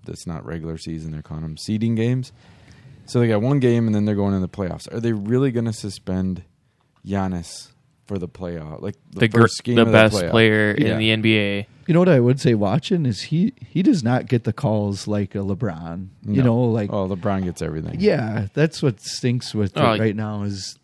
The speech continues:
Speaker 2: Uh, part of
Speaker 3: is
Speaker 2: that,
Speaker 3: he's,
Speaker 2: part
Speaker 3: he's
Speaker 2: of that's
Speaker 3: not
Speaker 2: 'cause
Speaker 3: getting those calls.
Speaker 2: he plays with reckless abandon all the time. Like, he's, he sacrifices himself nonstop.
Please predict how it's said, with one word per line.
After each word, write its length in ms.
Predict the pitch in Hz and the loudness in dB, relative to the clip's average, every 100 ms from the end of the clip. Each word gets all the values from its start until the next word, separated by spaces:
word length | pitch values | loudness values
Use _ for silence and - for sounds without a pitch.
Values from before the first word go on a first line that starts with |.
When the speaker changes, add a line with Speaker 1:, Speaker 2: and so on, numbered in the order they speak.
| - | -8
Speaker 2:
Uh, 80 | |
part 240 | 120 - 139 | -4 2 4
of 60 | |
Speaker 3:
is 0 | |
Speaker 2:
that, 140 | 135 131 | 4 4
Speaker 3:
he's, 240 | 127 107 - - | 2 -4 -12 0
Speaker 2:
part 140 | 135 | 4
Speaker 3:
he's 40 | 123 | 4
Speaker 2:
of 40 | |
that's 100 | 120 | 4
Speaker 3:
not 60 | 117 | 2
Speaker 2:
'cause 80 | 110 | 0
Speaker 3:
getting 180 | 101 | 0
those 140 | 98 92 | -2 -4
calls. 340 | - - - | -6 -6 -4
Speaker 2:
he 120 | 120 | -4
plays 420 | 127 110 110 120 104 | -4 0 4 4 2
with 120 | 98 | -2
reckless 360 | 104 - 104 | -2 0 -2
abandon 400 | 101 101 104 113 | -2 -2 0 0
all 160 | 110 101 | 2 0
the 60 | 101 | -2
time. 300 | 101 104 127 | -2 0 0
Like, 200 | 107 - | 0 0
he's, 400 | 120 117 104 - - - _ | 2 2 0 -8 -20 -20 _
he 120 | 131 | 2
sacrifices 800 | 117 - 110 120 123 120 113 120 | 2 2 2 0 2 2 2 -2
himself 480 | 117 110 - 104 101 | -2 -2 0 0 0
nonstop. 520 | 104 101 107 113 113 | -2 -4 -2 -2 -2